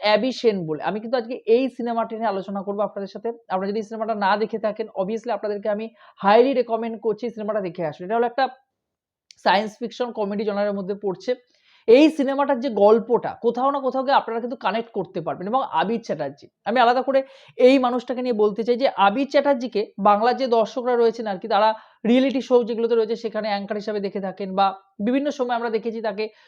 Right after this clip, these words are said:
ব্যোমকেশ ক্যারেক্টারটা করার জন্য তিনি বিখ্যাত বাংলার দর্শকদের কাছে। ব্যোমকেশ ফেলুদা তিনি করেছেন, কিন্তু তার যে আলাদা একটা জনার রয়েছে, সে যে আলাদা তার একটা পরিচয় রয়েছে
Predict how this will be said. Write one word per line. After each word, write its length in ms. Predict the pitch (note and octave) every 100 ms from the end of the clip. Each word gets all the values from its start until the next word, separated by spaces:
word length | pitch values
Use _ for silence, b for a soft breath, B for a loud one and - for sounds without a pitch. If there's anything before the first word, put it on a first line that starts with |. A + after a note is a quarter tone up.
| b -
ব্যোমকেশ 460 | G3+ A#3+ A#3+ D4 -
ক্যারেক্টারটা 380 | A#3+ A3+ A#3 A#3+
করার 180 | A3 A3 G3+
জন্য 100 | A#3+
তিনি 120 | A3+ A3
বিখ্যাত 340 | G#3 G#3 G3 E3+ F3+ F3+
বাংলার 300 | F3+ F#3 F#3
দর্শকদের 380 | F3 G3+ F3 F3+
কাছে। 160 | E3+ F3+
ব্যোমকেশ 340 | F#3 F#3+ F#3 F#3+
ফেলুদা 220 | G#3 G#3+ G#3
তিনি 120 | G#3 F#3
করেছেন, 300 | F3+ F3 F#3+ F#3+ b b b -
কিন্তু 340 | D#4+ E4+ B3+ G#3+ - _ -
তার 160 | A3+ C4 A#3+
যে 80 | D4+ F#3+
আলাদা 220 | G#3+ B3 C#4
একটা 120 | C#4+ G3+
জনার 320 | G#3 G#3+ B3 A#3
রয়েছে, 220 | G3+ F3+ F3+
সে 80 | A3
যে 60 | A#3+ - -
আলাদা 220 | F#3+ A#3 C4
তার 140 | C#4
একটা 120 | C#4 C#4+
পরিচয় 220 | B3 B3 B3
রয়েছে 160 | A#3